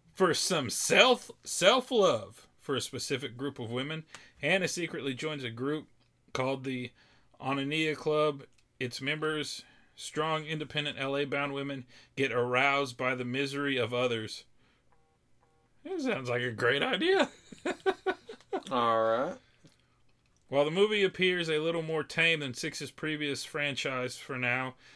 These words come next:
Speaker 1: Six has promised that it will be one of the most vile, inhumane <laughs> movie experiences of all time. That's a high bar given not just Six's previous work,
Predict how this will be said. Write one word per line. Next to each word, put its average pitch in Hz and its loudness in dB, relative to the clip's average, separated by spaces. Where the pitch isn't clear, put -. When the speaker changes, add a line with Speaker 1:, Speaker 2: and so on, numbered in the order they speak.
Speaker 1:
Six 160 -2
has 143 -6
promised 147 -4
that 135 0
it 139 0
will 139 0
be 135 -2
one 139 -2
of 127 -4
the 123 -2
most 135 -2
vile, 135 2
inhumane 147 -4
<laughs> 143 -2
movie 160 4
experiences 156 2
of 143 2
all 147 4
time. 123 -6
That's 156 2
a 151 0
high 180 6
bar 175 4
given 143 2
not 135 -4
just 135 -2
Six's 131 -8
previous 139 -6
work, 120 -4